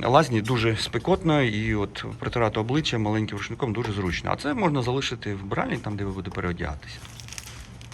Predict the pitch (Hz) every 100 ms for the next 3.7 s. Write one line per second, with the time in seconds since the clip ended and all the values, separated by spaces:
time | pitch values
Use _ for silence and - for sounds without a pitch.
0 | - - - 220 190 143 - - 185 180
1 | - - - - 127 135 117 113 - -
2 | 185 196 - - 113 120 175 175 - 113
3 | 117 - 107 98 - - 92